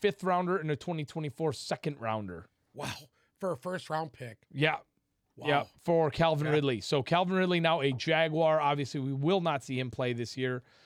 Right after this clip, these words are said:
Speaker 1: Um, but that's, that's, you know what? That's a deal that I love because
Speaker 2: Unless he gets reinstated, you don't know.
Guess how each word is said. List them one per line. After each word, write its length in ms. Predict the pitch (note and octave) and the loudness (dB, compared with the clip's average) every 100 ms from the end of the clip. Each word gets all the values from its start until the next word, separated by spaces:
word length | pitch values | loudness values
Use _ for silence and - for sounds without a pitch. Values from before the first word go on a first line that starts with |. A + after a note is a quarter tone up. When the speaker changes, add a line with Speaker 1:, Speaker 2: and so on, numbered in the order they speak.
| - - | -12 0
Speaker 1:
Um, 300 | C#3+ C#3 B2+ | 2 2 0
but 200 | D3 C3+ | -2 -2
that's, 480 | - D#3+ F#3+ - - _ _ _ _ _ _ _ _ _ _ _ | 2 2 2 -2 -14 _ _ _ _ _ _ _ _ _ _ _
that's, 300 | - G#3+ B3 - | 0 2 0 -2
you 120 | F#3 | 2
know 120 | A3+ | 2
what? 240 | A3+ G#3 - C#3 | 4 2 0 0
That's 280 | F#3 A#3 B3+ | 0 0 -4
a 60 | |
deal 300 | E3 G3+ G#3+ | -2 2 2
that 120 | F#3 E3 | 2 0
I 80 | |
love 360 | D3+ D#3 C3+ G2 | 2 2 0 -2
because 180 | - D#3+ | -6 -2
Speaker 2:
Unless 240 | B3+ E4 - | 0 0 -2
he 120 | D#4 | -2
gets 220 | A#3+ - | -2 -4
reinstated, 720 | A#3+ A#3 F3+ - A3 A3+ D3+ | -4 -4 -4 -6 -4 -4 -6
you 120 | C3 | -10
don't 200 | D#3 D#3 | -6 -6
know. 220 | C#3+ D3+ | -4 -6